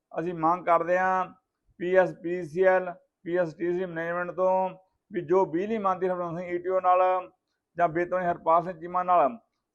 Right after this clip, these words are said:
ਸਹਿਮਤੀਆਂ ਬਣੀਆਂ ਸਨ, ਉਹਨਾਂ ਉੱਪਰ ਸਰਕਲ ਕਰਨਾ ਚਾਹੀਦਾ ਸੀ, ਪਰ ਪਾਵਰਕਾਮ ਦੀ ਮੈਨੇਜਮੈਂਟ ਵੱਲੋਂ ਉਹਨਾਂ ਉੱਪਰ ਕੋਈ ਸਰਕਲ ਨਹੀਂ ਕੀਤਾ ਗਿਆ, ਜਿਸ ਨੂੰ ਲੈ ਕੇ ਮੁਲਾਜ਼ਮਾਂ 'ਚ ਬਹੁਤ ਹੀ ਗੁੱਸਾ ਹੈ।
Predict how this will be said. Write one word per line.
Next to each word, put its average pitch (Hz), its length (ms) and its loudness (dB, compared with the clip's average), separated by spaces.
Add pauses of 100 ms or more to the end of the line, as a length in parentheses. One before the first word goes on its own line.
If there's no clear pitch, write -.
(140)
ਸਹਿਮਤੀਆਂ 202 400 0
ਬਣੀਆਂ 175 340 -4
ਸਨ, 175 260 0 (540)
ਉਹਨਾਂ 202 220 2
ਉੱਪਰ 185 200 2
ਸਰਕਲ 165 300 -2
ਕਰਨਾ 170 220 -2
ਚਾਹੀਦਾ 165 320 0
ਸੀ, 165 360 -4 (460)
ਪਰ 160 140 4
ਪਾਵਰਕਾਮ 185 680 4
ਦੀ 190 420 -2 (380)
ਮੈਨੇਜਮੈਂਟ 175 440 -4
ਵੱਲੋਂ 175 300 2 (640)
ਉਹਨਾਂ 202 180 0
ਉੱਪਰ 190 140 -4
ਕੋਈ 180 100 -4
ਸਰਕਲ 165 300 -2
ਨਹੀਂ 185 180 -8
ਕੀਤਾ 180 260 -2
ਗਿਆ, 185 400 4 (480)
ਜਿਸ 170 260 -4
ਨੂੰ 202 220 -6
ਲੈ 165 200 6
ਕੇ 185 340 0 (440)
ਮੁਲਾਜ਼ਮਾਂ 160 340 6
'ਚ 185 120 -2
ਬਹੁਤ 160 300 0
ਹੀ 185 80 2
ਗੁੱਸਾ 170 360 2
ਹੈ। 180 260 6